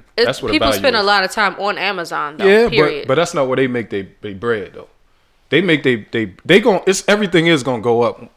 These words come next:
Speaker 2: stuff like that. Like you said, Amazon is one of the ones that are gon-,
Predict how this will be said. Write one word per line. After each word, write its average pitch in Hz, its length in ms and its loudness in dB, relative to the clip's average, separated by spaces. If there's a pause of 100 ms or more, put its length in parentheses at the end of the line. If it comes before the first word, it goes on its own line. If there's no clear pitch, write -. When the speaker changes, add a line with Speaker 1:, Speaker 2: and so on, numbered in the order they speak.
(180)
Speaker 2:
stuff - 340 -4
like 101 180 -2
that. 101 200 -4
Like 98 200 -10
you 101 60 -14
said, 107 300 -4
Amazon 127 440 -2
is 107 140 -8
one 127 160 -2
of 110 80 -2
the 113 60 -2
ones 113 280 -4
that 110 140 -4
are 101 40 -4
gon-, 101 220 -8